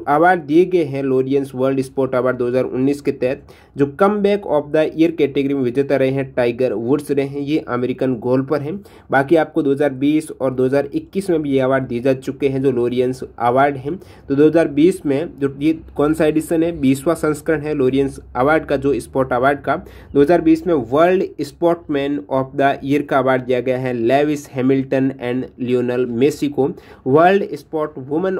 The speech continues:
of the year का दिया गया है सिमोनी बिल्स को दिया गया है। ये दोनों ही इंपॉर्टेंट हो जाते हैं लोरियंस अवार्ड दो हज़ार बीस में,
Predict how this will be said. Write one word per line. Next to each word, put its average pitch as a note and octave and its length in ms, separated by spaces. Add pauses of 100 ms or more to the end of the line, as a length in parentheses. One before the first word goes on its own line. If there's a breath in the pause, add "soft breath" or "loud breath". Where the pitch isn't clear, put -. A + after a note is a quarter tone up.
(140)
of C#3 220
the C#3 140
year B2+ 160
का C3+ 120
दिया C3 200
गया C3 140
है C3 80
सिमोनी B2+ 540
बिल्स C3 320
को D3+ 100
दिया C#3 200
गया C#3 160
है। C#3+ 140
ये C3+ 280
दोनों D3+ 260
ही D3 80
इंपॉर्टेंट C3+ 440
हो C3+ 100
जाते C3+ 260
हैं C3+ 120
लोरियंस B2+ 440
अवार्ड B2 240
दो A#2 80
हज़ार A#2+ 200
बीस C3+ 340
में, D3+ 160